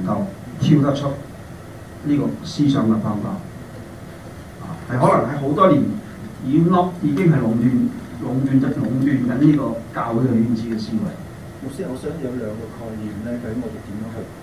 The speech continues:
Speaker 2: 即係去定個位？
Speaker 1: 好啊。
Speaker 2: 誒，好多時我哋喺教會裏邊都好容易話人話，話自己，你屬唔屬靈，我屬唔屬靈？噉，噉嗰個屬靈個定義應該係點樣？
Speaker 1: 好。
Speaker 2: 而另外一個問題呢，就係，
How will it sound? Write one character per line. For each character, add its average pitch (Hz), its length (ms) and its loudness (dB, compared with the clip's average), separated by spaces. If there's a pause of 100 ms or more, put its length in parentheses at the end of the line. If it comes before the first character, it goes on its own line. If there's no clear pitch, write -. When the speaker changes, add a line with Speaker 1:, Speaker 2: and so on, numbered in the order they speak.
(320)
Speaker 2:
即 - 80 -12
係 117 80 -2
去 - 40 -8 (120)
定 127 40 -8 (160)
個 95 40 -10 (120)
位？ 92 40 -10 (600)
Speaker 1:
好 127 120 -4
啊。 - 0 - (200)
Speaker 2:
誒， 98 360 -8
好 131 120 -2
多 165 60 -6 (100)
時 117 200 -8
我 110 120 -6
哋 113 80 -4
喺 120 80 -4
教 110 160 -4
會 113 120 -6
裏 110 120 -6
邊 104 160 -8
都 - 120 -6
好 104 120 -6
容 113 160 -6 (120)
易 - 20 -14 (140)
話 95 200 -8
人 - 80 -10 (120)
話， 104 160 -8
話 113 160 -6
自 - 80 -12 (120)
己， 104 40 -10 (120)
你 107 120 -6
屬 127 160 -8
唔 - 120 -10 (160)
屬 - 160 -8
靈， - 80 -10 (160)
我 107 80 -10
屬 - 160 -6
唔 - 80 -10 (120)
屬 - 200 -8
靈？ - 80 -10 (480)
噉， 131 160 -2
噉 139 40 -2 (120)
嗰 147 120 -6
個 143 80 -4
屬 - 160 -10
靈 101 120 -10 (120)
個 - 40 -8 (160)
定 110 120 -4
義 98 80 -8 (120)
應 107 120 -8
該 - 80 -10
係 - 160 -12
點 92 40 -12 (120)
樣？ 90 40 -10 (640)
Speaker 1:
好。 - 40 -8
Speaker 2:
而 - 20 -2 (100)
另 123 80 2 (160)
外 - 80 -
一 - 80 -4
個 131 120 -4
問 120 160 -4
題 - 60 -12 (140)
呢， 123 80 -6
就 - 100 -10 (100)
係， 110 40 -14